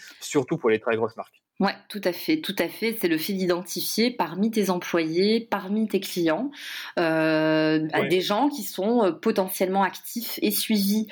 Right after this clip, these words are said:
Speaker 2: euh, sur les réseaux sociaux et, bah, finalement de, de leur proposer de, de faire, bon, des campagnes différentes, hein, évidemment, avec, euh, il y aura un storytelling complètement différent,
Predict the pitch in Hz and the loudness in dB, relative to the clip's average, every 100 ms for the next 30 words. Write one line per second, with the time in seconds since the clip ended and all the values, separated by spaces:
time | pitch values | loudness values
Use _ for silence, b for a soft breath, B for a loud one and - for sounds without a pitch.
0 | B B - 170 - 208 202 190 180 180 | B B -4 -2 0 2 2 2 0 0
1 | - 156 - 214 302 294 B B - 214 | -2 -2 0 2 2 0 B B 0 2
2 | 196 180 - 202 180 170 196 254 214 175 | 2 -2 -2 -4 -2 2 2 2 4 4
3 | 160 165 160 - _ - 220 208 175 165 | 4 4 2 -2 _ -2 -2 4 2 2
4 | 214 285 175 160 156 156 - 175 139 143 | 2 2 4 2 2 0 2 2 2 0
5 | 139 156 165 175 165 - 165 175 254 208 | 2 0 2 -2 -4 -4 0 2 2 2
6 | 180 160 156 165 196 220 160 156 156 147 | -2 -2 -2 0 2 2 2 -2 0 0
7 | 143 151 156 151 - 160 160 180 170 170 | 2 0 0 -4 -2 -2 0 -2 -2 -2
8 | 170 165 170 170 170 165 156 208 | -2 -2 -4 -4 -4 -4 -2 -2